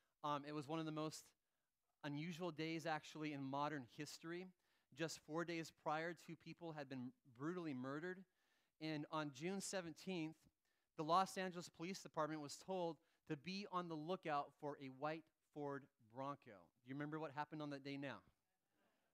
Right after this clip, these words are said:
Yes. Um, inside of the Ford Bronco was the murder suspect, and he was, uh, the most famous, one of the most famous football legends of all time, none other than O J Simpson. And it was nearly five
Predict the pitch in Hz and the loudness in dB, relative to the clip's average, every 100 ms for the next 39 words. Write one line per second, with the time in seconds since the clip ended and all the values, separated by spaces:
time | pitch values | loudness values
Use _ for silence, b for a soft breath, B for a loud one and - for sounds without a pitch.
0 | - 123 139 113 - - - _ _ _ | -12 -2 0 -2 -8 -14 -16 _ _ _
1 | _ _ _ _ _ _ _ - 165 160 | _ _ _ _ _ _ _ 2 4 4
2 | 143 _ 170 208 - 240 214 214 185 - | 0 _ 0 0 2 6 6 6 0 2
3 | 196 160 185 202 190 175 165 165 156 - | 2 6 6 6 4 2 6 4 4 -2
4 | 160 175 196 190 - 151 - - 160 165 | 0 2 2 0 0 -2 0 0 0 0
5 | 160 170 170 - - b b b - 156 | -2 2 0 -2 -12 b b b 2 2
6 | 147 175 170 - 196 208 220 208 - - | 4 4 4 2 2 2 2 0 -2 0
7 | 170 226 196 180 - - 180 185 - - | 4 4 4 0 0 0 2 2 -2 -2
8 | 190 180 156 151 147 143 135 160 175 - | 2 4 6 4 0 -4 4 4 4 0
9 | 143 135 151 b b b 143 165 180 143 | -2 -2 -6 b b b 0 2 2 0
10 | 135 143 123 139 135 131 127 _ _ _ | 0 -2 -2 -4 -2 -4 -6 _ _ _
11 | 139 147 127 131 - 160 156 - - _ | -2 -2 -2 -6 -4 -4 -4 -6 -18 _
12 | _ b b b - 175 175 156 185 233 | _ b b b 0 2 2 2 2 2
13 | 208 - 196 196 208 | -2 0 6 6 6